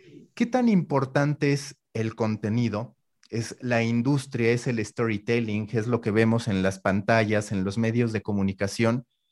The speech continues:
para lograr la inclusión. Porque es cierto que muchas veces, de pronto uno puede decir,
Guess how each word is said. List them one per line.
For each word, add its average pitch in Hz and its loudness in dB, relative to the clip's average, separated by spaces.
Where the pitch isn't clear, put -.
para 131 6
lograr 131 6
la 123 2
inclusión. 117 0
Porque 135 4
es 202 4
cierto 254 2
que 165 2
muchas 165 0
veces, 143 0
de 127 2
pronto 160 4
uno 170 0
puede 156 2
decir, 151 0